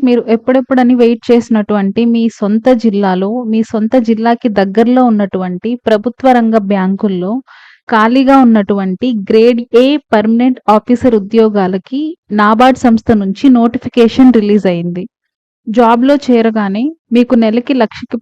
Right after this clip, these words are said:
పైగా శాలరీ వస్తుంది. ఎటువంటి ఎక్స్పీరియన్స్ అవసరం లేదు. డిగ్రీ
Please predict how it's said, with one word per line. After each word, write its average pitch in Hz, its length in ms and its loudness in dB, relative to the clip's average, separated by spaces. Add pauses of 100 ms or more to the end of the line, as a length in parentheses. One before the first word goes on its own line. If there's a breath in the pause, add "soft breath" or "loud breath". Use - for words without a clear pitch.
పైగా 226 340 2
శాలరీ 214 460 0
వస్తుంది. 185 420 -8 (480)
ఎటువంటి 262 460 2
ఎక్స్పీరియన్స్ 262 600 0 (100)
అవసరం 220 360 0 (100)
లేదు. 185 240 -6 (680 soft breath)
డిగ్రీ 247 260 2